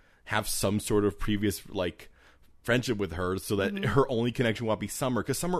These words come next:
Speaker 1: also doesn't have a strong connection to Ryan. Seth mostly,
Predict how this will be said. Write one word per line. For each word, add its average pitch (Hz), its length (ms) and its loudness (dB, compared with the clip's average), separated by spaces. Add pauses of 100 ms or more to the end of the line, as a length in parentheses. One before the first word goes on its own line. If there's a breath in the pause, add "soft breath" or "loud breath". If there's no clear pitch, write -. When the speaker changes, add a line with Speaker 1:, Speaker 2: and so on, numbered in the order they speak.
Speaker 1:
also 147 320 0
doesn't 123 260 0
have 120 100 -2
a - 20 -6
strong 117 220 -2
connection 107 360 -4
to 104 140 -4
Ryan. 92 640 -2 (640 soft breath)
Seth - 460 -4
mostly, 196 760 -2